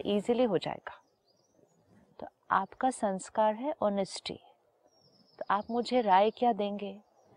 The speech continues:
आप कहेंगे, "संपूर्ण सत्य बोल कर आना वहाँ पे जाके, थोड़ा भी मिक्स नहीं करना, बिल्कुल भी। हंड्रेड परसेंट truth means हंड्रेड परसेंट truth, उतना ही बोलना,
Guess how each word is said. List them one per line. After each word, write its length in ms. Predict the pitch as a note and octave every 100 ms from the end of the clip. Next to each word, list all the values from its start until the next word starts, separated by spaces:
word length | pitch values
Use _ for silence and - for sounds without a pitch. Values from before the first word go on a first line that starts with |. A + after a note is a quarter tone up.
| _ -
आप 120 | F#3+
कहेंगे, 300 | - G#3+ B3+
"संपूर्ण 720 | - A3+ G#3+ G#3 - C4 C#4
सत्य 420 | C4+ A#3 A3 - A3+
बोल 240 | F#3+ F#3+
कर 160 | G3 F3+
आना 180 | E3
वहाँ 140 | D#3+ D#3+
पे 140 | F3
जाके, 280 | E3+ E3+ - - _ _ _ _ _ _ _ _ _ - B3
थोड़ा 260 | D4 D#4
भी 100 | D#4
मिक्स 320 | D4 C#4 -
नहीं 140 | A#3+ A3+
करना, 280 | G#3 F#3 E3
बिल्कुल 360 | F3+ - E3+
भी। 160 | - - _ _ _ _ _ _ _ _ _ _ -
हंड्रेड 400 | C4+ C#4 C4+ D4
परसेंट 500 | - B3+ - C4+ C4 -
truth 460 | D4+ D#4+ - -
means 380 | A3 B3+ C#4+ C4
हंड्रेड 360 | G#3 G#3 A3+ A#3+ -
परसेंट 460 | F#3 F#3 A#3 A#3
truth, 400 | - D#4 E4 - - - - -
उतना 340 | A3 - C4 D4
ही 100 | D4
बोलना, 480 | B3 C4+ C#4+ F4+